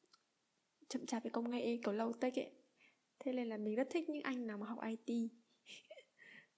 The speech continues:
Học I T này. Hoặc là anh nào có sở thích kiểu như tò mò về mọi thứ,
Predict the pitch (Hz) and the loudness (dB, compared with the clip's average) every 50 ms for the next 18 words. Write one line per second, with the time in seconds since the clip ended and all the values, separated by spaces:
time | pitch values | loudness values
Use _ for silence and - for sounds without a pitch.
0 | _ _ _ _ _ _ - - - 226 233 226 233 233 233 233 233 220 208 208 | _ _ _ _ _ _ -6 -4 -2 -2 -2 0 0 2 2 2 2 2 0 -2
1 | 214 208 - - _ _ _ _ _ _ _ _ _ _ _ - - 226 208 208 | -4 -6 -8 -20 _ _ _ _ _ _ _ _ _ _ _ -10 -6 -4 -2 -2
2 | 208 - - 226 233 226 226 226 - - 208 - - 254 220 - - 285 285 - | -2 -2 -2 -2 -2 -2 -4 -4 -2 0 0 2 2 0 -2 2 2 0 0 2
3 | - 214 196 208 226 226 226 220 226 - 208 196 202 202 196 202 208 202 220 214 | -2 -2 -2 0 -2 0 -2 -2 2 2 2 4 4 2 2 0 -2 -2 -4 -4
4 | - 220 226 240 262 | 0 0 2 2 2